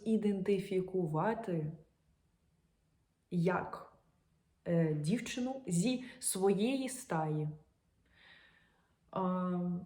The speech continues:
дуже часто ви йдете і думаєте: «Блін, що це за пара?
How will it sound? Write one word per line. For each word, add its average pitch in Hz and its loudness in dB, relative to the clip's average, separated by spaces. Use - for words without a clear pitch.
дуже 180 2
часто 208 2
ви 175 0
йдете 170 2
і 202 2
думаєте: 165 2
«Блін, 160 4
що 220 2
це 233 0
за 208 4
пара? 165 0